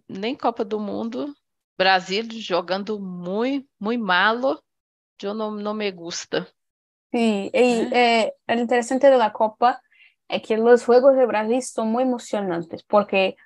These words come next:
Speaker 2: el primer tiempo el Brasil no, no tiene muchos resultados,
Speaker 1: <laughs>
Speaker 2: pero el segundo se
Speaker 1: Sí.
Speaker 2: viene y nos quedamos, por ejemplo, en los Juegos de la Croacia,
Speaker 1: <laughs>
Speaker 2: eh, contra la Croacia, Dios mío, dije,
Speaker 1: <laughs>
Speaker 2: ¿cómo ha hecho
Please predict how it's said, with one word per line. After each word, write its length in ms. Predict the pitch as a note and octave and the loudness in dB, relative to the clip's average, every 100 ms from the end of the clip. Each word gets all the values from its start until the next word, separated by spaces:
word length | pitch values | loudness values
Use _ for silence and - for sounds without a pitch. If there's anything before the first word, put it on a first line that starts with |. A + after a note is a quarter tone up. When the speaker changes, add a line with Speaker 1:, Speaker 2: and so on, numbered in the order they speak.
| _ - | _ -2
Speaker 2:
el 60 | |
primer 360 | G#3+ A3+ A3+ A#3 | 2 4 4 4
tiempo 340 | A#3 A#3 A#3 | 4 4 4
el 60 | C4 | 4
Brasil 340 | A3+ G3+ A3+ | 2 -2 -2
no, 200 | G3+ F#3+ F#3+ | -2 -6 -8
no 120 | F#3+ | -10
tiene 200 | - G3 | -6 -4
muchos 460 | F#3 F#3 F#3+ F#3 - - - - | -4 -2 -2 -2 -6 -20 -14 -2
resultados, 920 | - G3 G3 - G#3 C4+ C4+ C#4 C4+ | 2 2 0 -2 4 6 8 8 6
Speaker 1:
<laughs> 40 | |
Speaker 2:
pero 140 | B3 A#3 | 4 4
el 200 | A3 A3 | 2 2
segundo 440 | A3 A3+ C4 B3+ | 0 2 4 4
se 200 | B3+ G3+ | 4 -2
Speaker 1:
Sí. 60 | G3 | 0
Speaker 2:
viene 380 | A3+ A#3+ A#3+ - - - _ | -2 -2 -4 -8 -20 -20 _
y 80 | - | 0
nos 140 | A#3+ B3+ | 2 2
quedamos, 260 | A#3+ A#3+ A#3 | 2 2 2
por 100 | C4+ | 4
ejemplo, 380 | C4+ B3+ A3+ - | 6 4 -2 -4
en 160 | A3+ | 0
los 160 | A#3 A#3+ | 0 0
Juegos 260 | A#3+ B3 C4+ | 0 2 4
de 180 | D4+ C#4+ | 4 2
la 160 | A3 | 0
Croacia, 640 | A3+ A3 G3+ G#3+ A#3 C4 D#4 - - | -2 -4 -4 -4 -4 -4 -4 -8 -20
Speaker 1:
<laughs> 280 | _ _ - | _ _ -4
Speaker 2:
eh, 260 | - A3 G#3 | 2 4 4
contra 280 | - A3+ A#3 | 2 2 4
la 120 | A#3 | 4
Croacia, 340 | A#3 A#3 A#3 B3 | 6 4 4 4
Dios 260 | B3 B3 | 6 4
mío, 600 | A#3+ B3+ C#4 C#4 B3+ A#3 | 4 4 6 8 8 6
dije, 480 | A3 A#3 A#3+ C4 B3+ D#4 | 0 -2 2 2 4 2
Speaker 1:
<laughs> 640 | B3 C4 A#3 G3 - - _ _ _ _ _ _ - | 0 -2 -2 0 -2 -6 _ _ _ _ _ _ 0
Speaker 2:
¿cómo 380 | D4+ D#4+ E4 D#4 | 6 8 8 8
ha 100 | C#4 | 6
hecho 360 | C#4 D4+ C#4 | 0 0 -2